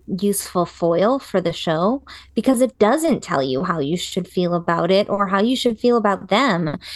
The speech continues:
And it is one of those things where you're like, "I don't know, is it good? I, I, I think I get the point, but maybe it's deeper than I think. Am I trying to make it more deep?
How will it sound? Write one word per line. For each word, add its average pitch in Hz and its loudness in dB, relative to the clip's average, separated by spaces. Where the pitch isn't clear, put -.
And 214 4
it 208 0
is 302 2
one 220 4
of 202 2
those 190 2
things 202 0
where 196 2
you're 190 2
like, 185 -2
"I 262 0
don't 403 4
know, 202 4
is 208 2
it 190 -2
good? 294 2
I, 226 0
I, 220 2
I 214 2
think 330 0
I 349 4
get 196 0
the 180 0
point, 214 -2
but - 4
maybe 277 4
it's - -6
deeper 240 2
than 254 0
I 214 2
think. 247 -2
Am 220 4
I 185 0
trying 185 0
to 185 -2
make 175 0
it 277 0
more 262 2
deep? 294 0